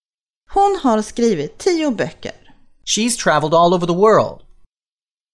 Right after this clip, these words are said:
Speaker 1: Hon har rest över hela världen.
Speaker 2: I've seen that woman before, but I can't remember her name.
Speaker 1: Jag har träffat den där kvinnan förut,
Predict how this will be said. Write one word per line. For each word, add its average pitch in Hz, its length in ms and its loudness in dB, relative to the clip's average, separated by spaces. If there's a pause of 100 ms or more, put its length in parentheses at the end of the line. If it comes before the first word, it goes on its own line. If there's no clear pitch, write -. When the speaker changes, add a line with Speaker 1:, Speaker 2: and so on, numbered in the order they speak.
(360)
Speaker 1:
Hon 381 320 -2
har 214 280 -4
rest 160 320 -6
över 160 340 -8
hela 330 460 -4
världen. 180 400 -4 (640)
Speaker 2:
I've 156 100 -2
seen 269 300 -2
that 151 180 2
woman 165 260 2
before, 127 680 -2
but 139 100 0
I 139 40 2
can't 160 220 -2
remember 160 300 2
her 135 100 -4
name. 131 360 -4 (1400)
Speaker 1:
Jag 262 220 2
har 311 120 2
träffat 294 500 -4
den 180 180 -4
där 160 200 -2
kvinnan 156 480 -6
förut, 151 580 -8